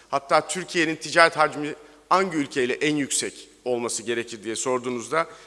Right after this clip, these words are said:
benim cevabım Irak olmaz. Afrika'da değil, hatta A B bile değil,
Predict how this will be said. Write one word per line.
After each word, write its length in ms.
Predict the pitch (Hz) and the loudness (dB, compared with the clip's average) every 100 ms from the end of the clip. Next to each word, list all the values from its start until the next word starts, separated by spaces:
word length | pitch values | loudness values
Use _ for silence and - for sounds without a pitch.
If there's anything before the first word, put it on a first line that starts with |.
| - | -6
benim 220 | 147 156 | -2 -2
cevabım 500 | 143 151 147 143 170 - | 2 6 8 6 0 -6
Irak 420 | 156 147 147 - | 2 2 2 -6
olmaz. 540 | 139 120 101 - - - - _ - - | -2 -2 -2 -4 -4 -6 -16 _ -20 -2
Afrika'da 600 | 135 139 - 135 110 107 | 0 0 -4 -2 -2 -4
değil, 240 | 113 147 - - _ - | -4 -6 -14 -20 _ -4
hatta 340 | 139 - 156 | -2 2 4
A 200 | 135 135 | 6 6
B 140 | 156 131 | 4 0
bile 240 | 123 131 | -2 0
değil, 240 | 117 143 | -2 -4